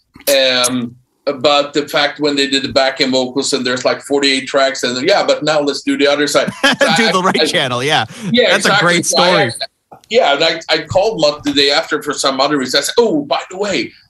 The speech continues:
Speaker 1: I saw this interview and I, I talked about your interview." And he says, "Well, yeah, it sounds about right." So, you know, he sort of confirmed the whole thing. <laughs>
Speaker 2: Wow, that's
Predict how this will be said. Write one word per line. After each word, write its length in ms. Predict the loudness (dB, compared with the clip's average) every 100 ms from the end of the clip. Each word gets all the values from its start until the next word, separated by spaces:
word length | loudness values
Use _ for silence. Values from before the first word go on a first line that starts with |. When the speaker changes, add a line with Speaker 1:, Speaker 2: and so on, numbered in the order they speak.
| _ -4
Speaker 1:
I 80 |
saw 280 | -2 0 2
this 220 | 0 -2
interview 540 | -4 -6 -4 -2 2 2
and 100 | 2
I, 240 | 2 0
I 40 | -2 0
talked 260 | 0 0
about 300 | -2 -2 -2
your 120 | -4 -4
interview." 500 | -4 -6 -2 0 0
And 80 | -2
he 80 |
says, 340 | 0 0 -2 -6
"Well, 320 | -4 -2 -2 -4
yeah, 400 | -2 0 0 -2
it 80 | -2
sounds 340 | -2 -2 -2
about 320 | -2 0 0 0
right." 240 | 0 0
So, 220 | 0 -2 -4 -16 _
you 100 | 0
know, 60 | 2
he 120 | 2
sort 220 | 2 0 0
of 120 | -2
confirmed 640 | -2 -4 0 2 2 2
the 80 | 0
whole 220 | 0 -2
thing. 480 | -4 -4 -4 -6 -10 -16
<laughs> 140 | -20
Speaker 2:
Wow, 640 | -12 -6 -4 0 0 0 0
that's 240 | 0